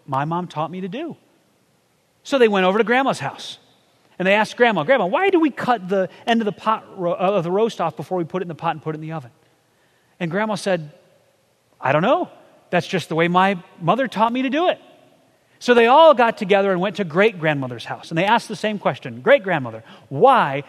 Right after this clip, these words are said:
do we all cut off the end of the roast before we put it in the pot to put it in the oven?" And great-grandmother had a good laugh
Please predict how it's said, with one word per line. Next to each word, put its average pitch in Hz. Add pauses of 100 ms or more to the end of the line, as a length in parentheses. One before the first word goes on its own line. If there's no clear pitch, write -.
(100)
do 180
we 262
all 175 (180)
cut 285
off 156 (160)
the 196
end 294
of 220
the 202
roast 139 (120)
before 208
we 277
put 196
it 214
in 185
the 160
pot 147
to 190
put 170
it 175
in 165
the 156
oven?" 113 (800)
And 156
great-grandmother 208
had 151
a 143
good 196
laugh 147